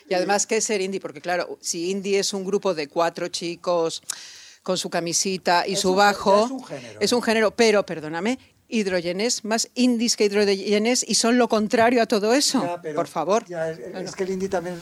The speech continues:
Speaker 2: ha quedado como el punk, así, que son gen-, como géneros artísticos que no se entienden muy bien, porque el punk sí que está más definido, pero el indie no está tan definido.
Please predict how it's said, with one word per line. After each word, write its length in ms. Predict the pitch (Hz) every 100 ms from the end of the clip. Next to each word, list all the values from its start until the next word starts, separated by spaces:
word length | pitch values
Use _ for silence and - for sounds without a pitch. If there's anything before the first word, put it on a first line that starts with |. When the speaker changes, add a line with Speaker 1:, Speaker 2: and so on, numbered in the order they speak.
| -
Speaker 2:
ha 80 | 175
quedado 220 | 170 165
como 220 | 165 160
el 80 | 143
punk, 460 | - 151 165 165 147
así, 240 | 135 160
que 120 | 160
son 180 | 139 165
gen-, 520 | - 180 220 - - - - -
como 200 | 160 147
géneros 300 | 156 156 170
artísticos 520 | 175 - 170 - 180 165 - -
que 120 | -
no 140 | 139 165
se 100 | 180
entienden 380 | 165 156 147 143
muy 160 | 135
bien, 200 | 143 160
porque 200 | 160 135
el 60 | 123
punk 180 | 147 147
sí 120 | 165
que 60 |
está 220 | 160 156 147
más 260 | 139 135
definido, 440 | 131 113 127 143 - - -
pero 180 | 151 147
el 100 | 143
indie 340 | 160 170 175 170
no 80 |
está 180 | 156 160
tan 200 | 160 151
definido. 500 | 135 123 110 110 113